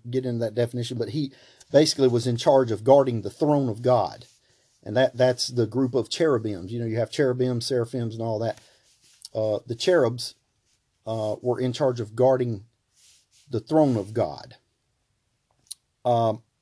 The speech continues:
now, in this description with all these precious stones, and then it says, "In Eden, the garden of God,"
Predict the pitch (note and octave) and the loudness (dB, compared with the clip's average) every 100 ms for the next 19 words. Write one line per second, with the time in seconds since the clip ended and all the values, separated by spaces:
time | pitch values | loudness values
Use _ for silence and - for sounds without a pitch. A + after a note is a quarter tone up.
0 | _ _ _ _ _ C3 C3 D#3 F3+ E3 | _ _ _ _ _ -6 -2 2 4 4
1 | D#3+ C#3+ - E3+ - B2 A#2+ C#3+ B2 - | 2 -2 0 0 0 0 2 0 -2 -4
2 | D#3 C#3 A2+ - C#3+ C#3 A2 G#2+ - A#2 | -2 -2 -4 -6 -4 -2 -4 -6 -8 -4
3 | B2 A2+ - B2 A#2 A#2+ C#3 B2 A#2+ D3 | -4 -6 -6 -4 -4 -4 -4 -4 -4 -4
4 | D3 B2 G#2+ C3 B2+ A2 G2+ A2+ B2 A#2 | -4 -6 -4 -2 -2 -4 -6 0 2 2
5 | G2+ | 0